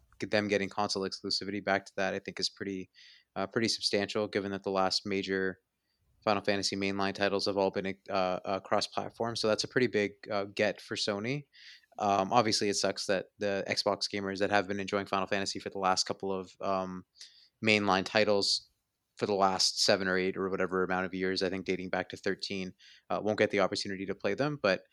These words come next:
um, but I do think it's a big get for Sony, just as a business move to, to realign with, you know, some of the great work that they've done with Sony, Square Enix in the past. Um, I don't know how I feel about the setting of the game yet, but I'm curious to learn more about it. It kinda reminded me of Final Fantasy twelve, which was one of the, um,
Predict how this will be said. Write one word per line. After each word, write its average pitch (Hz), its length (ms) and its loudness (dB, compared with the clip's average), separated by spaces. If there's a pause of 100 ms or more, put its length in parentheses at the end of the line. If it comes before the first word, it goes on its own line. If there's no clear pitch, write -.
(340)
um, 92 580 2
but 113 100 6
I 107 60 10
do 113 120 6
think 110 140 2
it's 107 120 0
a 95 40 -2
big 101 140 2
get 98 160 2
for 95 80 -4
Sony, 95 260 0
just 98 160 -2
as 98 80 0
a 98 60 0
business - 380 0
move 95 180 -2
to, 98 160 -4
to 95 240 -2
realign 92 580 0
with, 90 240 -4
you 95 120 -6
know, 92 100 -4
some 101 160 -6
of 92 60 -6
the 95 80 -2
great 95 200 2
work 92 160 -2
that - 140 -20
they've 95 100 0
done 90 180 -4
with 92 140 -2
Sony, 92 300 -4
Square - 320 0
Enix 95 240 -4
in 92 60 -4
the 90 80 -8
past. - 420 2 (420)
Um, 101 220 4
I 123 80 8
don't 131 120 12
know 123 60 8
how 117 140 8
I 110 80 6
feel 113 200 2
about 98 280 2
the 98 80 0
setting 120 340 4
of 160 120 -2
the 165 80 -12
game 180 260 2
yet, 220 220 2 (100)
but 104 160 2
I'm 107 120 -4
curious 113 460 4
to 110 80 0
learn 107 200 0
more 104 180 -2
about 104 240 0
it. 123 100 0
It 113 80 -4
kinda 120 220 -2
reminded 104 420 0
me 101 100 -4
of 101 100 -6
Final 98 220 -2
Fantasy 98 360 -4
twelve, 110 360 -2
which - 180 -12
was 95 200 -8
one 98 160 -6
of 87 80 -4
the, 92 220 0 (480)
um, 92 420 -2